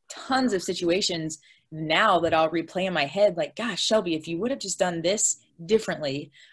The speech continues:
or had you done this two plays before, you know, the situation would have been like this." So there are definitely times where I'm like, "Okay, I need to," 'cause I'm a visual learner. So,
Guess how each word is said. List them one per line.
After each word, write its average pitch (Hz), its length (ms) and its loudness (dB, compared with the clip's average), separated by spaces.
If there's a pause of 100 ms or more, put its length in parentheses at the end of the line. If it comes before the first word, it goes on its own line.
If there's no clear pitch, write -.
or 180 280 6
had 202 320 0
you 196 140 -4
done 175 280 2
this 214 380 -2 (160)
two 247 320 4
plays 226 320 -2
before, 185 640 4 (320)
you 202 120 -6
know, 165 300 2 (100)
the 180 180 8
situation 202 540 -2
would 180 100 0
have 165 80 0
been 170 100 2
like 156 220 -4
this." 147 200 0
So 170 240 2 (340)
there 196 200 10
are 185 60 2
definitely 202 480 2
times 185 560 -2
where 165 100 0
I'm 165 80 -4
like, 151 300 -2
"Okay, 180 280 2
I 160 120 2
need 185 240 -4
to," 165 360 4 (120)
'cause 170 100 -8
I'm 214 180 2
a 185 60 4
visual 175 800 2
learner. 160 640 -2
So, 160 500 2